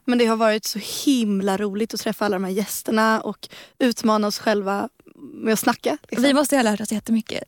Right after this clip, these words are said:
Speaker 1: Ja, jag hoppas det.
Speaker 2: Ja, det tror jag absolut.
Speaker 1: Eh, så att, eh, kompisar, vi vet inte riktigt när vi hörs igen, men förhoppningsvis blir det snart. Om
Speaker 2: Ja, vi vill ju göra det här, alltså, alltid,
Speaker 1: Ja,
Speaker 2: jämt.
Speaker 1: verkligen.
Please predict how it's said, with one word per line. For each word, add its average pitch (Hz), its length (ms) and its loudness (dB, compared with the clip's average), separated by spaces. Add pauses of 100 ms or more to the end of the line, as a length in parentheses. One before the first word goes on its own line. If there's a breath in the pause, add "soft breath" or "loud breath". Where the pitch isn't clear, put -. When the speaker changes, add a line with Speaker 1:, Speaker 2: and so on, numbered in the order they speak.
(180)
Speaker 1:
Ja, 214 100 0
jag 214 100 2
hoppas 214 280 -8
det. - 80 -18 (160)
Speaker 2:
Ja, 240 240 0
det 226 80 -2
tror - 120 -4
jag - 20 -4
absolut. - 340 -10 (100)
Speaker 1:
Eh, 220 340 6
så 262 160 0
att, 240 180 -2 (160)
eh, 240 160 4
kompisar, 247 520 2
vi 247 220 2
vet 269 280 0
inte 262 160 2
riktigt 233 260 -4
när 220 140 2
vi 220 360 0
hörs 226 340 0
igen, 247 400 2
men 220 120 -2
förhoppningsvis 277 520 -2
blir 311 480 2
det 226 300 2
snart. 233 680 -2
Om 226 360 2
Speaker 2:
Ja, 302 120 4
vi 302 140 0
vill 311 180 2
ju 359 100 4
göra 359 260 4
det 254 60 2
här, 226 180 0 (140)
alltså, 262 200 -2
alltid, 233 640 0
Speaker 1:
Ja, 302 340 4
Speaker 2:
jämt. 233 340 0
Speaker 1:
verkligen. 247 500 0